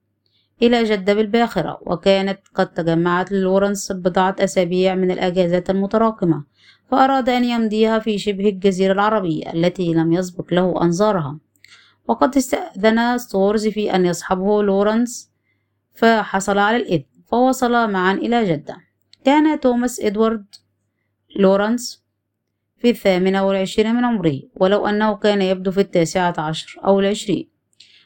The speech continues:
وعندما تقدم للخدمة العسكرية رفضوه باعتبار صغير السن. كان طوله لا يتجاوز خمسة أقدام وبضع بساط، وقد وصفه هيوبرت يونغ بأنه رجل صغير فعلا.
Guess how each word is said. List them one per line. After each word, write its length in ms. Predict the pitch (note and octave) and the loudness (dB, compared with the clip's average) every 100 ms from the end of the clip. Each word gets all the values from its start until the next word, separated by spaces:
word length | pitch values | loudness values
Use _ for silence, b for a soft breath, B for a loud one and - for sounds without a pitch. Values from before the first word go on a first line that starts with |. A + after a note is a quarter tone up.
| b | b
وعندما 460 | A#3 B3 C4 B3+ B3+ | 2 4 2 2 0
تقدم 520 | B3 A3 A3 G3+ A3 | -2 -2 -2 0 -2
للخدمة 420 | G#3+ G3+ G3+ F#3+ | -2 -2 -4 0
العسكرية 640 | G3 F#3 F3 - E3+ F#3 G3 | 0 0 -2 -4 -2 0 0
رفضوه 460 | G3 F3+ E3+ F#3+ | -2 -4 -2 -2
باعتبار 500 | F#3 F3 D#3 D#3+ E3+ | 0 -2 -2 -2 -2
صغير 360 | F#3 - D3 D#3+ | -2 -4 -2 0
السن. 380 | F#3+ - D#3+ D3 _ _ _ _ | -2 -4 -8 -8 _ _ _ _
كان 260 | - G#3+ A#3 | -2 0 0
طوله 300 | A3+ B3+ A#3+ | 0 0 2
لا 260 | A3+ G#3 G3+ | 0 0 0
يتجاوز 540 | G#3 F#3+ F#3+ F#3+ G3+ | 0 0 2 0 -2
خمسة 360 | - F#3+ G3 G3 | -4 -2 -2 -4
أقدام 460 | A3+ G#3 F3 D3 C#3+ | -6 -2 -4 -4 -6
وبضع 360 | F3 D#3+ E3 F3 | -4 0 0 0
بساط، 580 | G3 G#3+ D3+ B2 _ _ _ b b b _ | -4 -4 -4 -6 _ _ _ b b b _
وقد 240 | F3 G3 | -2 0
وصفه 560 | E3+ D#3 D3+ D3 G3 G#3+ | 2 -2 -2 2 2 2
هيوبرت 560 | G#3+ G#3+ A3+ A3+ A3+ A3 | 0 0 2 0 0 0
يونغ 340 | A3+ A#3 A#3 | 2 2 0
بأنه 480 | G#3+ G3+ G3+ G#3+ F3+ | -2 0 0 0 2
رجل 280 | F#3+ G3+ G3+ | 2 0 -2
صغير 420 | - E3+ F3+ G#3+ | -2 0 0 0
فعلا. 380 | A3 D3+ C3 | 0 -2 -4